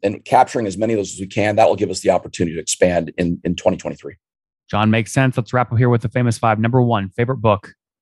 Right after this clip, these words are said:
Speaker 1: Uh, The Brothers Karamazov.
Speaker 2: The Brothers what?
Speaker 1: The Brothers Karamazov by Dostoevsky.
Speaker 2: What's
Speaker 1: I
Speaker 2: a
Speaker 1: was a Russian
Speaker 2: Karamazov?
Speaker 1: I,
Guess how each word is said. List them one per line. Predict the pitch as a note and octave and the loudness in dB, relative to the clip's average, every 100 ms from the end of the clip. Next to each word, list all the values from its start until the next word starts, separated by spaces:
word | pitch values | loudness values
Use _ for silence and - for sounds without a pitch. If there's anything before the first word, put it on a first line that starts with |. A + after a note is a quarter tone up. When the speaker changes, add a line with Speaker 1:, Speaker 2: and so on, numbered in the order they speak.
| _ _ _ _ - | _ _ _ _ -2
Speaker 1:
Uh, | A#2 G2+ | 2 2
The | G2 | 0
Brothers | G2 A#2+ B2+ A2+ | 4 4 4 -2
Karamazov. | B2+ A#2+ A#2 A2+ F#2 - _ _ _ _ _ _ _ - | -2 0 0 0 -4 -4 _ _ _ _ _ _ _ -10
Speaker 2:
The | A#2 | -2
Brothers | D#3 D#3+ A#2 | 2 2 0
what? | B2 G3+ - _ _ _ _ _ | 0 -2 -4 _ _ _ _ _
Speaker 1:
The | A2+ | 0
Brothers | B2+ C#3+ D3 - | 4 6 4 2
Karamazov | E3 C#3+ B2+ C3+ C#3+ A2 - | 2 2 2 0 2 2 2
by | A2 | 0
Dostoevsky. | A#2+ A2+ B2 A2+ G#2 - F2 _ _ _ | 0 0 4 4 4 -2 -18 _ _ _
Speaker 2:
What's | C3 D3+ | -2 0
Speaker 1:
I | |
Speaker 2:
a | - | 0
Speaker 1:
was | |
a | D#3+ | 2
Russian | D3+ B2+ | 2 2
Speaker 2:
Karamazov? | C#3 - - G2+ - _ _ _ _ | -2 -4 -6 -6 -6 _ _ _ _
Speaker 1:
I, | - | 0